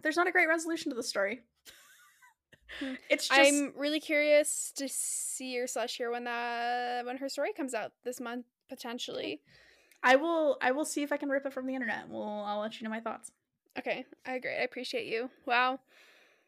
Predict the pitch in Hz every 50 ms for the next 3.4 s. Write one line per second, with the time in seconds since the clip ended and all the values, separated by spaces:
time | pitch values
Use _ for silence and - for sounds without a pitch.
0 | _ _ _ _ - - 254 294 311 311 277 - - - 233 254 285 311 - 285
1 | 240 - 269 262 - 277 262 - 247 214 214 247 254 - - - - _ _ _
2 | _ _ _ _ - - - - - - - - - - - - _ - - -
3 | - 277 262 262 262 262 262